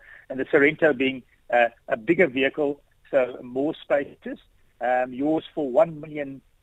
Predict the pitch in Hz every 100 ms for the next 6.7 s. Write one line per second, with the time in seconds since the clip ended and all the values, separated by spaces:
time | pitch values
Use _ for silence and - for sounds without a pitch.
0 | 123 120 - 131 123 131 151 160 135 -
1 | 143 131 117 123 113 - - 113 110 110
2 | 123 135 202 339 - _ _ _ _ -
3 | 139 135 135 - _ - 131 156 233 190
4 | - - 156 165 175 143 143 165 135 165
5 | 233 196 185 - 165 - - - 160 _
6 | - 151 208 208 190 143 131